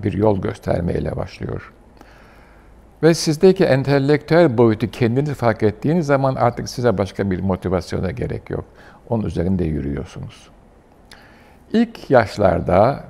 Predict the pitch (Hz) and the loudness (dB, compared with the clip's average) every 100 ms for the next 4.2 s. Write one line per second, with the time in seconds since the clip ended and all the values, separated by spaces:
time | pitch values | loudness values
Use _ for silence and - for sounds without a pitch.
0 | - 120 110 110 107 95 95 90 113 - | -16 -6 -4 0 0 2 0 0 -2 -4
1 | 85 80 80 - - - - 95 - - | -4 -2 -2 -2 -4 -6 -2 -2 -4 -12
2 | - - - 92 90 92 92 80 - 78 | -20 -12 -2 0 2 2 2 -2 -6 -6
3 | 78 - - 90 - 92 - 131 - - | -4 -4 -4 -6 -6 -6 -6 -8 -10 -14
4 | - 120 | -6 -6